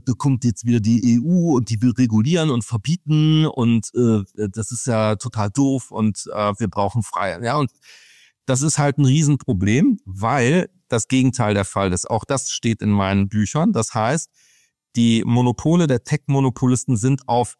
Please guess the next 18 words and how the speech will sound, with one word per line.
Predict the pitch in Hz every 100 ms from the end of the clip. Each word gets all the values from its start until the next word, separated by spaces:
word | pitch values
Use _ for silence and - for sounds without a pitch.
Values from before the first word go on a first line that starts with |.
| -
Rechtsprivilegien | 120 135 - - - - 139 127 120 127 127 127 123
und | - 117 107
Vorzugsbehandlung | - - 127 - 123 - - 104 104 113 110 107 107
gebaut. | 95 113 247 -
Nicht, | 117 127 107
weil | 104
die | 107
irgendwie | 104 110 104
gute | 107 117 104
Produkte | 110 110 147 160 127
haben. | 143 170 185
Das | 202
ist | 123 -
genauso, | 113 110 131 185 165 135
wie | 123
die | 117
absolutistischen | 120 - 120 117 - 190 - 156 156
Herrscher | 120 135 151 - 156 151